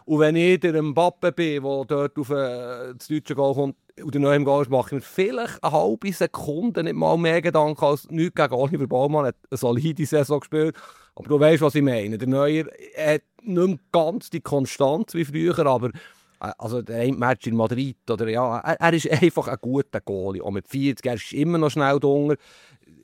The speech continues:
Er, er, und, und wenn du ihn mitnimmst, muss er Nummer eins sein. Was mich aber viel mehr stört, ist, ist, ist der Nagelsmann. Der Typ eiert um, er macht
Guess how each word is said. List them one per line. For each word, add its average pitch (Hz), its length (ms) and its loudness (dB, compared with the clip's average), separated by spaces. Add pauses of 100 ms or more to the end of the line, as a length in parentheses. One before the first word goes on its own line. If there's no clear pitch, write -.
(120)
Er, 127 320 -2
er, 135 160 -8 (260)
und, 185 140 -2
und - 200 -6
wenn 156 180 6
du 156 60 4
ihn 156 60 4
mitnimmst, 165 480 2
muss 135 140 -2
er 143 80 -8
Nummer 156 340 0
eins 156 340 2
sein. 165 180 -2 (320)
Was 156 240 4
mich 190 280 4
aber 147 160 2
viel 185 420 0
mehr 165 300 2
stört, 156 540 0
ist, - 240 -8
ist, 131 240 -6
ist - 260 -12
der 113 80 -8
Nagelsmann. 107 720 -8 (480)
Der 131 160 0
Typ 185 280 2
eiert 151 520 4
um, 185 280 6
er 190 340 2
macht 147 300 0